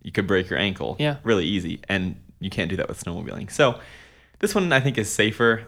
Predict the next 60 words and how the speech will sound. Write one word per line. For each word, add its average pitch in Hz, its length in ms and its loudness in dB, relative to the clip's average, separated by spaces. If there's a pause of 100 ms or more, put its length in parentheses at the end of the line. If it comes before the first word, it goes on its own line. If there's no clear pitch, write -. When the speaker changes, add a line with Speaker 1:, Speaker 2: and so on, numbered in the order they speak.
(100)
Speaker 1:
Um, 113 440 4 (880)
my 139 180 6
pros 139 440 6
are, 107 420 4 (180)
I 123 60 2
think 127 180 2
it's 110 120 -4
an 98 60 2
amazing, 98 680 0 (140)
amazing 104 480 2
way 90 160 0
to, 101 120 -2
like, 92 240 -2
explore 92 680 0 (480)
forests 92 500 0
and 92 80 -8
stuff 92 200 -10
like 87 100 -8
that 76 160 -6
during 85 180 -6
the 80 60 -8
winter. 76 340 -8
There's 104 160 -6
not 117 160 2
really 104 160 4
any 95 140 0
other 95 160 0
way 92 320 0 (100)
Speaker 2:
No. 117 160 -2 (140)
Speaker 1:
to - 80 -8
do 107 80 2
Speaker 2:
You, 101 80 6
Speaker 1:
that 98 160 0
Speaker 2:
I 131 60 2
mean, 117 140 6
Speaker 1:
besides 113 80 -4 (260)
snowshoeing. 113 500 0
Speaker 2:
that's 135 80 -4
what 127 60 -2
I 117 40 -2
was 113 120 -6
gonna 110 80 -4
say, 123 220 2
but 107 140 -6
that 117 320 2
is 131 140 -2
so 120 400 2
exhausting. 104 480 2
Speaker 1:
So 110 100 6
slow, 107 520 4
so 101 120 -6
exhausting. 95 360 -2
You're 92 80 2
not 90 100 -2
gonna 87 120 -2
get 90 120 2
anywhere. 98 320 4
It's 80 140 0
not - 120 -4
fun. 101 440 -2